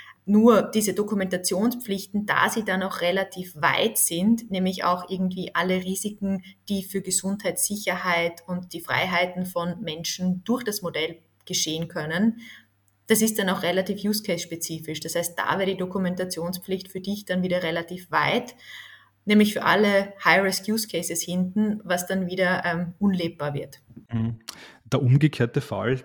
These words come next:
Speaker 2: der trifft wahrscheinlich öfter ein. Ein Unternehmen geht auf GitHub und Co., äh,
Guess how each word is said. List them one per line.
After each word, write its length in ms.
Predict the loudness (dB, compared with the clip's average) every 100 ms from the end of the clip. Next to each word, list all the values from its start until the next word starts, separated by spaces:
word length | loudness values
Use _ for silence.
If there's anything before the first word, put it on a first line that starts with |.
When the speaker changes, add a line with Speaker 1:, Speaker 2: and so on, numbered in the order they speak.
| -6
Speaker 2:
der 100 | -4
trifft 260 | -6 -2
wahrscheinlich 480 | 0 4 4 4 0
öfter 360 | 0 2 4 4
ein. 320 | 4 4 2
Ein 260 | 2 2 2
Unternehmen 720 | 0 2 2 2 4 4 4
geht 200 | 0 -2
auf 160 | -2 -4
GitHub 400 | -6 0 2 4
und 120 | 2
Co., 540 | 2 4 4 2 -6 -8
äh, 240 | -2 0